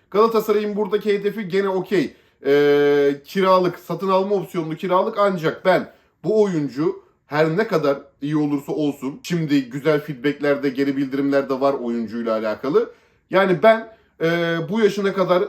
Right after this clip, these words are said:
alt liglerde, üçüncü ligde, ikinci ligde vesaire işte alt takımlarda oynamış ve yirmi beş yaşına kadar hala birinci lige çıkamamış, Hollanda'daki iki sene hariç, bir oyuncuya üç buçuk milyon euro verilmesine razı değilim. Yani gelir, çok iyi oynar,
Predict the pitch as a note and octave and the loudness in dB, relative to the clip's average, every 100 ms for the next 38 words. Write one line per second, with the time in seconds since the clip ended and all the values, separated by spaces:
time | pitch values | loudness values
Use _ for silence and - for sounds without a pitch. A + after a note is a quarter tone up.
0 | - G3+ G3+ F#3 - F3 D#3 D#3+ F3 - | 2 0 0 -8 -2 0 0 -2 -6 -6
1 | F3+ F3 F3+ F3 F3 E3 D#3+ F#3 E3 F3+ | -8 -6 -8 -6 -8 -8 -8 -8 -6 -8
2 | F3 - E3+ E3+ F3 F3 F3 D#3+ D#3+ D#3 | -8 -6 -4 -4 -2 -2 0 -2 -6 -6
3 | - - F#3 F#3 F#3 F3 E3 D#3 C#3+ D#3 | -6 0 -2 -2 -8 -6 0 2 2 0
4 | F#3 F#3 D#3 F#3 - _ _ _ - D#3+ | 0 0 -2 -4 -10 _ _ _ -2 2
5 | F3 F#3 G3+ G3 G3 F3+ F3+ F3+ E3+ F#3 | 2 0 0 -2 -2 -2 -2 0 0 4
6 | F#3+ E3 D#3 F#3+ F#3 D#3+ D#3+ D3+ - G3+ | 4 4 2 -2 -6 -6 -6 -6 -4 -2
7 | D#3+ C#3+ E3+ - D3+ D#3 D3+ C#3+ C3 C3 | 0 -2 -6 -8 -4 -2 -2 -2 -4 -8
8 | B2+ - C#3 C3 C#3 C3 F3 - _ _ | -12 -10 -6 -2 -2 -2 -6 -14 _ _
9 | - G3+ F#3 D#3+ C#3+ D3+ G3 G3 F3+ E3 | -2 4 4 4 0 2 2 0 -8 -10
10 | D#3 D#3+ E3 D#3 D3+ C#3+ D3+ C3+ F3 E3 | -16 -8 -6 -2 0 2 0 2 2 2
11 | C3 A#2+ D3 F3 F#3 - _ - E3+ D#3+ | -2 -4 -4 -4 -6 -12 _ 0 4 4
12 | C3+ D#3+ C3+ C3+ G#2+ E2 - - D3+ - | 2 -4 -2 0 -2 -8 -12 -8 -6 -2
13 | A#3+ G#3 G3+ - _ - G#3+ F#3+ F3+ C#3+ | -2 0 -2 -6 _ -2 -2 2 4 4
14 | C#3+ F3+ | 2 -2